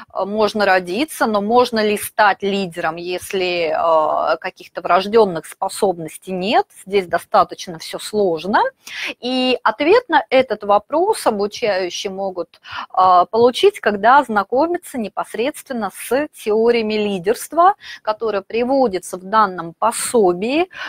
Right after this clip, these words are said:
Четыре теории, вот, э, на схеме представлены. Это личностная, где как раз-таки говорится о том, что,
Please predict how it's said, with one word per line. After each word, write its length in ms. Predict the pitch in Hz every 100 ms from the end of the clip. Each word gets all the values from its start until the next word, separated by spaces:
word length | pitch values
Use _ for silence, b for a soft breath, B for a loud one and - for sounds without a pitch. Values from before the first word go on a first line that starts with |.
| B
Четыре 440 | - 240 359 330
теории, 720 | - - 269 220 180 190 262
вот, 220 | 311 247 _
э, 260 | 196 185 185
на 200 | 190 202
схеме 500 | 208 - 240 208 165
представлены. 1120 | - 175 - - 190 160 175 220 269 359 370 - _
Это 520 | 226 233 - 185 170
личностная, 960 | 180 190 175 - 233 233 294 311 339 359 B B -
где 300 | 190 202 196
как 220 | 202 -
раз-таки 500 | 220 - - - 196
говорится 720 | 185 185 196 190 185 - 175
о 40 | 175
том, 300 | 214 196 175
что, 640 | - _ 190 185 165 151